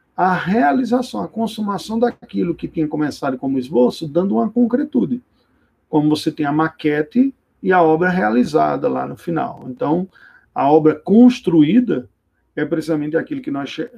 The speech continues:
che-, chegaremos. E essa consumação também é conhecida como glorificação. Tamanha é a majestade e a beleza do resultado final daquilo que Deus fará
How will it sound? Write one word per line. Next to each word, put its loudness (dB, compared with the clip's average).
che-, -10
chegaremos. -2
E 6
essa 4
consumação 0
também 2
é 0
conhecida -4
como -4
glorificação. -2
Tamanha 0
é 2
a 2
majestade -4
e 2
a 4
beleza 4
do -4
resultado -2
final -8
daquilo -6
que -12
Deus -8
fará -8